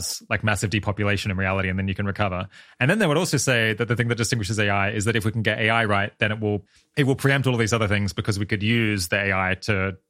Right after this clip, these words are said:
Speaker 2: make the world safe.
Speaker 1: Yep.
Speaker 2: Okay, yeah, I guess, I guess we're running out of time, so we probably don't have time to respond to that completely. But, it, yeah, wh-, wh-, what do you make of that?
Speaker 1: Yeah,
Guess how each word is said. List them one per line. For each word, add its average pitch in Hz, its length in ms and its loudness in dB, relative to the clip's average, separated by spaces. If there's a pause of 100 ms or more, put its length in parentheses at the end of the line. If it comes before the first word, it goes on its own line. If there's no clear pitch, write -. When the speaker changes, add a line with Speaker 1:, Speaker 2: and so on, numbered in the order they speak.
(140)
Speaker 2:
make 117 140 2
the 113 80 0
world 101 180 0
safe. 101 340 -4 (100)
Speaker 1:
Yep. 120 220 -2 (320)
Speaker 2:
Okay, 120 140 0
yeah, 117 180 4
I 123 60 2
guess, 170 140 2
I 165 80 0
guess 175 160 2
we're 151 140 2
running 175 200 4
out 127 80 2
of 110 60 0
time, 120 200 2
so 139 80 2
we 120 40 0
probably 120 180 2
don't 107 120 0
have 110 120 2
time 110 180 0
to 117 80 -2
respond 104 320 0
to 110 60 0
that 101 300 -2
completely. 101 380 -2
But, 123 140 2
it, 165 100 -2 (220)
yeah, 143 80 4
wh-, 160 280 0
wh-, - 20 -2 (100)
what 151 80 2
do 147 60 2
you 131 40 2
make 120 120 0
of 101 80 -4
that? - 160 -6 (540)
Speaker 1:
Yeah, 117 340 0